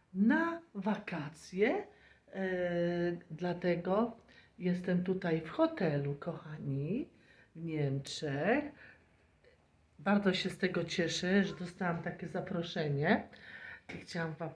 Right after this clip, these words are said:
pokazać, gdzie ja jestem, w takim pięknym hotelu. Zobaczcie,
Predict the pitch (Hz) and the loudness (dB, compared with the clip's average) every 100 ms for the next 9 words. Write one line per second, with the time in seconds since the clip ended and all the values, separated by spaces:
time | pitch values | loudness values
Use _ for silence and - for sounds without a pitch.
0 | - 165 - 165 165 175 170 170 160 180 | -12 -12 -8 -8 -2 0 0 -6 -6 -2
1 | 170 165 160 170 165 - 180 170 - - | -2 -2 0 0 -2 -4 -4 -4 -8 -18
2 | - _ 175 - 170 165 - 175 180 180 | -20 _ -16 -8 -6 -4 -2 -2 -4 -6
3 | 175 - 185 175 190 165 151 151 156 214 | -8 -6 -6 -4 0 2 4 4 4 2
4 | 214 - - - - - 156 165 165 165 | -2 -18 -20 -20 -20 -10 -2 0 2 0
5 | 156 - - 165 143 151 214 | -2 -6 -4 2 4 6 4